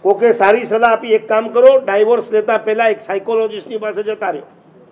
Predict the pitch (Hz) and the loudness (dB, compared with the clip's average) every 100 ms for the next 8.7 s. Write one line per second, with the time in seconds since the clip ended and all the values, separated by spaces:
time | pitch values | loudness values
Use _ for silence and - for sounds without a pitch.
0 | _ _ _ _ _ _ _ - - _ | _ _ _ _ _ _ _ -20 -20 _
1 | _ - - 196 196 196 208 214 247 240 | _ -8 0 2 2 2 2 4 2 2
2 | 226 208 208 240 233 226 220 208 220 226 | -2 -4 -2 -4 -4 -2 -2 -2 -2 0
3 | 202 147 143 196 226 196 208 226 220 226 | 0 0 -2 -2 -2 -4 -8 -2 2 4
4 | 233 233 233 208 180 180 208 208 196 214 | 2 -2 0 2 0 -2 -4 -4 -8 -8
5 | 226 226 220 190 143 - - _ _ _ | -6 -2 0 0 -2 -8 -20 _ _ _
6 | - - 202 214 196 240 262 - 208 - | -20 -8 -4 -2 -4 -6 -4 -4 -4 -6
7 | - _ _ - - - - - - - | -18 _ _ -20 -20 -20 -20 -20 -12 0
8 | 190 196 247 247 254 254 254 | 0 4 6 6 6 4 0